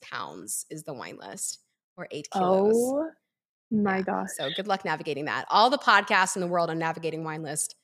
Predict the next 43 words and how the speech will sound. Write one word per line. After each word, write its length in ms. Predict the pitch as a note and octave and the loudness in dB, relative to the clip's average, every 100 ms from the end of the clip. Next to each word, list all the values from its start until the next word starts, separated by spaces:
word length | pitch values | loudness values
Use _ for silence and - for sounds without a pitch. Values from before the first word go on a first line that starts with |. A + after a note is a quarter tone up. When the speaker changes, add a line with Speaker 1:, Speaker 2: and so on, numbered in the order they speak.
| _ _ _ | _ _ _
Speaker 1:
not 260 | E3+ D#3 D#3+ | -4 -4 -4
gonna 140 | D3 | -8
help 200 | D#3 - | -10 -12
you 80 | - | -14
there. 280 | - - - _ - | -12 -12 -14 _ -8
You 140 | F#3+ | -6
definitely 300 | F3+ F#3+ F#3 | 0 2 2
gotta 160 | F3 D#3 | 0 -2
talk 180 | D3+ D3+ | -4 -8
to 60 | |
the 60 | D#3 | -8
som. 340 | D#3 F#2+ E3 - _ - | -8 -10 -12 -16 _ 6
Speaker 2:
Oh 240 | G3 G3+ | 8 8
my 180 | F#3+ E3 | 8 6
gosh. 600 | E3 D#3+ - F#3+ - - - | 6 8 6 4 -2 -8 -10
Speaker 1:
Yeah. 140 | - - _ | -12 -14 _
So 360 | - B3+ A#3+ A#3+ - - | 2 4 4 2 -8 -12
if 120 | A#3+ | -2
you're, 240 | C#4+ C4 B3+ - | 6 6 6 2
if 80 | C#4 | 0
you're 140 | E4 | 4
in 80 | E4+ | 4
Paris, 440 | E4+ A#4+ G3 A3 - | 4 4 4 4 4
Speaker 2:
Unbelievable. 680 | G#3 A3 G#3+ F#3+ F3+ E3 D#3+ | 6 8 10 8 6 4 2
Speaker 1:
you 80 | D#3+ | 2
know, 100 | E3 | -4
when 240 | A3+ A#3+ | -4 -4
you're 100 | F3 | -4
in 80 | D#3+ | -6
Paris, 540 | F3 E3 F3 - - _ _ _ _ _ _ _ | -6 -6 -6 -8 -10 _ _ _ _ _ _ _
Speaker 2:
I 100 | G#3 A3+ | 4 6
Speaker 1:
check 60 | |
Speaker 2:
have 300 | - A#3+ - | 8 6 6
Speaker 1:
it 40 | C#4+ | 4
Speaker 2:
to 60 | C4+ | 4
stop. 200 | F4 C#4 | 6 6
Speaker 1:
out. 180 | F3+ G#3 | 4 4
Speaker 2:
Now 240 | G#3 F4+ | 6 6
it's 180 | E4 - | 4 2
like, 400 | G#3+ F#3+ - - | 4 4 0 -8
now 180 | G#3+ A#3 | 2 6
I 140 | D4 B3 | 6 8
gotta, 400 | A3+ C4+ C4 | 8 8 6